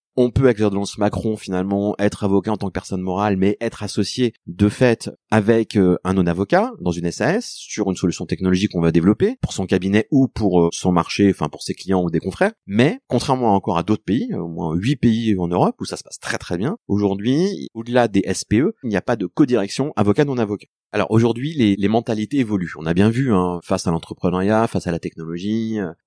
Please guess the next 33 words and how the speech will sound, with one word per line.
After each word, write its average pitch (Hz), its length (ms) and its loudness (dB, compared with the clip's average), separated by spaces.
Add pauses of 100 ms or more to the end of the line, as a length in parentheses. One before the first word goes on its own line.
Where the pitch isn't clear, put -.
(300)
quand 135 160 4
j'avais 117 240 4
vu 123 100 2
les 107 160 2
études 120 300 -10
il 95 40 -10
y 90 40 -2
a 78 40 -4
trois 107 340 -2
ans 131 240 -6
sur - 500 -4
êtes-vous 98 180 0
favorable 104 640 2
à 101 160 0
une 104 80 -6
codirection 98 540 -4
avocat-non-avocat, 95 960 0 (420)
majoritairement, 95 640 4
il - 20 4
y 95 60 2
a - 20 -2
plus - 140 -14
de - 40 -12
soixante 110 300 -4
pour - 100 -6
cent 110 120 -2
des 90 100 4
avocats, 98 420 0
euh, 90 120 -4
qui - 100 -20
étaient 101 140 2
réfractaires, - 580 -4
euh, - 40 -20